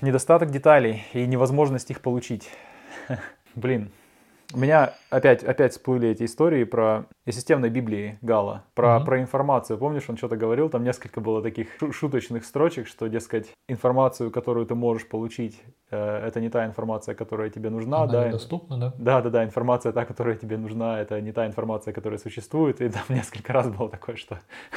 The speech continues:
Speaker 1: <laughs> короче, детали, забудь про детали, ты их не получишь. Либо получишь слишком поздно, когда они уже не важны, либо когда они уже устарели.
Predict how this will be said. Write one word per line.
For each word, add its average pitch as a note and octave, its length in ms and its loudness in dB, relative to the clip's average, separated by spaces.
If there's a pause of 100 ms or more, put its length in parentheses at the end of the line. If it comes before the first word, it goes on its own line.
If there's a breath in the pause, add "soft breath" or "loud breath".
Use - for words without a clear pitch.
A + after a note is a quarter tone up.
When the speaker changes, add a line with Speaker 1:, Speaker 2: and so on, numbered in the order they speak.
(100)
Speaker 1:
<laughs> - 540 -14
короче, C#3 240 4
детали, C#3 340 4
забудь C3 320 0
про A#2 140 -2
детали, G#2+ 340 -2
ты B2+ 120 -8
их B2 120 -10
не B2 60 -6
получишь. A2+ 500 -4 (460 loud breath)
Либо B2+ 220 2
получишь C3+ 360 2
слишком B2 340 -4
поздно, G#2+ 320 -4
когда A2 220 0
они A2+ 160 0
уже A2 200 -4
не A2 80 -4
важны, G#2 260 -6
либо A2+ 260 -4
когда A2+ 220 -2
они G#2+ 160 -2
уже G#2+ 180 -8
устарели. G#2 600 -8